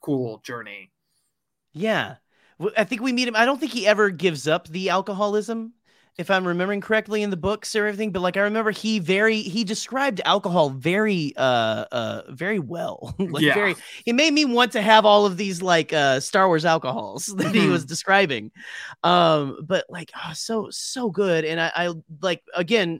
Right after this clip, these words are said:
Speaker 2: very well, I think, performed by Mark Thompson
Speaker 1: Absolutely.
Speaker 2: in the, in the audiobook. I love him to pieces. Um, I'll just give a shout out real quick. If you haven't seen, uh, I don't know if any of you have seen Michael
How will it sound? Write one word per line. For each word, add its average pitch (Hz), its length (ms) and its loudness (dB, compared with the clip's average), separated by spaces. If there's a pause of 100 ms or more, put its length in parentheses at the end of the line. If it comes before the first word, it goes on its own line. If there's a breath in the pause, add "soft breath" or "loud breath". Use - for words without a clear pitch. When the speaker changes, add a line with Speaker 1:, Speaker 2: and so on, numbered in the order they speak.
Speaker 2:
very 196 380 4
well, 156 540 6
I 151 120 4
think, 135 280 -4
performed 120 520 -6
by 113 260 -2
Mark 110 260 -6
Thompson 113 420 -6 (460 soft breath)
Speaker 1:
Absolutely. 123 380 -2
Speaker 2:
in 113 100 -4
the, 113 80 -6
in 120 60 -4
the 113 100 -6
audiobook. 107 680 -4 (340 soft breath)
I 127 100 2
love 131 200 2
him 113 140 -6
to 113 80 -6
pieces. 127 460 -4
Um, 117 320 -2 (160)
I'll 151 160 0
just 165 140 -8
give 151 100 -2
a 135 40 -4
shout 139 220 -2
out 127 80 -4
real 123 120 -2
quick. 147 260 -2
If 127 100 -12
you 156 80 -4
haven't 180 220 -2
seen, 151 320 -2
uh, 127 160 0
I - 40 -2
don't 180 100 -2
know 208 40 0
if 190 120 -6
any 180 160 0
of 165 80 -4
you 170 120 0
have 135 140 0
seen 160 320 -2
Michael 135 680 0